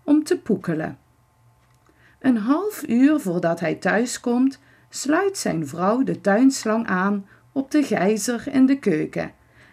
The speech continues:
en vult het bad met warm water.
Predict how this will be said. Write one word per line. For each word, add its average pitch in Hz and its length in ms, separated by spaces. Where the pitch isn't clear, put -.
en 160 180
vult 190 360
het 147 180
bad 190 400
met - 300
warm 190 440
water. - 580